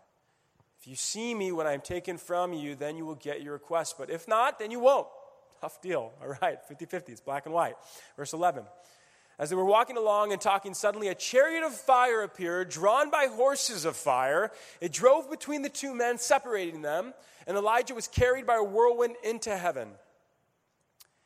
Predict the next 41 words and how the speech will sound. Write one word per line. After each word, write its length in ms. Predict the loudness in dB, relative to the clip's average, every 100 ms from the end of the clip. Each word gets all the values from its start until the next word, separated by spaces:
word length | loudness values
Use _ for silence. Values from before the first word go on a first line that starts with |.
| _ _ _ _ _ _ _ -6
Elisha 420 | 0 0 0 -4
saw 420 | -2 2 4 4
and 120 | 0
cried 320 | -4 0 0
out, 220 | 2 0 0
"My 140 | -4
father, 360 | -4 -2 -2 0
my 120 | -4
father, 380 | -2 0 2 2
I 100 | -2
see 260 | -6 -10
the 100 | -12
chariots 520 | -10 -4 -2 -2 -4 -8
and 80 |
charioteers 720 | -8 -6 -4 -6 -8 -10 -10
of 120 | -10 -12
Israel." 440 | -12 -8 -6 -6 -10 -12
And 100 | -4
as 160 | -2 -2
they 80 | -4
disappeared 440 | -6 -10 -8 -10
from 100 | -10
sight, 300 | -8 -4 -4 -6 -10
Elisha 360 | -4 -4 -4 -8
tore 320 | -12 -6 -6
his 180 | -4 -10
clothes 440 | -10 -6 -4 -6
in 120 | -10 -14
distress. 800 | -12 -12 -10 -12 -12 -10 -10 -12 _ _ _ _ _ _ _ _ _ _ _ _ _ _ _ _ _ _
The 80 | -10
thing 200 | -6 -4
I 40 |
want 200 | -4 -4
to 60 | -4
dial 320 | -4 -6 -8
in 80 | -12
here, 160 | -12
there's 160 | -12 -8
lots 260 | -6 -6
of 80 | -8
imagery. 400 | -10 -10 -10 -12